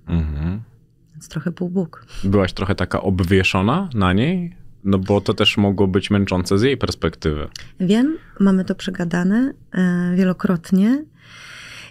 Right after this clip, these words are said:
Speaker 2: I my to raczej, mm, tak sobie zobrazowałyśmy, że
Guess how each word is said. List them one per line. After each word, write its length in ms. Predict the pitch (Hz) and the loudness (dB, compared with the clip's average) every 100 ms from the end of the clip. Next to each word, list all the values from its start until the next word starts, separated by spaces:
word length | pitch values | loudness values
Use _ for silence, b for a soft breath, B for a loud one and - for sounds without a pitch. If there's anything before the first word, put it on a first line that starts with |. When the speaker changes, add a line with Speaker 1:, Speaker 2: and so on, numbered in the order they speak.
| - | 2
Speaker 2:
I 720 | 220 226 240 233 233 233 226 226 | 6 8 10 8 8 6 6 6
my 360 | 214 226 240 240 - _ _ _ | 6 6 6 2 -8 _ _ _
to 120 | - 220 | -2 2
raczej, 540 | 214 - 214 208 202 | 0 2 4 4 4
mm, 920 | - 202 196 196 190 190 185 185 196 226 | 4 6 6 6 6 4 2 0 -2 -2
tak 160 | 196 - | -6 -4
sobie 200 | 185 180 | -4 -2
zobrazowałyśmy, 760 | 185 190 175 180 214 214 196 | 0 0 0 0 0 0 0
że 360 | 180 185 180 | 2 2 0